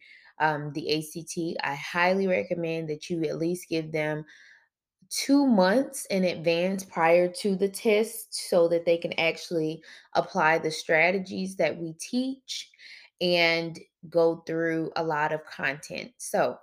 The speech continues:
let's dive into the actual tips. Number one, know the content. That's right.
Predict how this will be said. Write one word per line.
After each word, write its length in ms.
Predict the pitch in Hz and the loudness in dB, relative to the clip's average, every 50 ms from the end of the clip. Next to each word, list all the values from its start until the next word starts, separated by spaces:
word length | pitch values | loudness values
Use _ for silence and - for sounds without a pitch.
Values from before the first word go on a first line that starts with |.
| _ | _
let's 300 | - 160 175 175 175 - | 0 0 0 0 -2 -2
dive 320 | - 180 160 160 160 160 160 | 2 4 4 4 4 2 -2
into 680 | 160 156 165 160 - - - 180 160 156 151 147 151 | -6 -6 -8 -8 -10 -8 -6 -4 -4 -4 -6 -6 -8
the 200 | 151 151 143 - - | -8 -10 -10 -8 -6
actual 600 | 151 151 156 156 - - - - 156 156 151 151 156 | -2 -2 -2 -2 -4 -10 -12 -8 -4 -2 -2 -2 -4
tips. 560 | - - 170 120 - - _ - - - - _ | -4 -4 -4 -4 -4 -6 _ -16 -16 -16 -14 _
Number 320 | 165 165 170 170 170 170 165 | -4 -4 -2 0 0 0 0
one, 380 | 156 165 165 143 - - - - _ _ _ _ _ _ _ _ _ - - - - _ _ _ _ | 0 0 -2 -4 -4 -10 -12 -20 _ _ _ _ _ _ _ _ _ -20 -20 -20 -20 _ _ _ _
know 640 | - 156 160 180 202 208 214 208 208 214 214 208 202 202 | -8 -4 2 4 6 8 8 8 8 8 8 6 4 4
the 140 | 190 196 | 2 0
content. 640 | 190 - 196 180 175 165 170 160 - 147 - - - - _ _ _ _ _ _ _ _ _ _ _ _ _ _ _ _ _ | 0 0 0 0 0 0 -2 -4 -6 -8 -8 -8 -12 -18 _ _ _ _ _ _ _ _ _ _ _ _ _ _ _ _ _
That's 300 | - 143 147 - - - | 0 0 0 0 -4 -2
right. 320 | 156 135 131 131 - - | 0 0 0 0 -2 -6